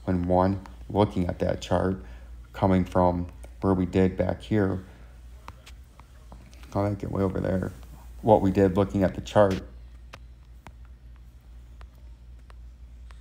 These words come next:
Get that back over there. Looking at the chart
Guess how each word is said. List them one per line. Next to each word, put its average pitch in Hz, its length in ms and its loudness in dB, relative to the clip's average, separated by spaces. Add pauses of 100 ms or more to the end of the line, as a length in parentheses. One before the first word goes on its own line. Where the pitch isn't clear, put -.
(540)
Get 101 160 -4
that 87 160 -2
back 92 220 -2
over 92 180 0
there. 95 300 2 (580)
Looking 107 280 2
at 95 120 0
the - 60 -10
chart 104 460 2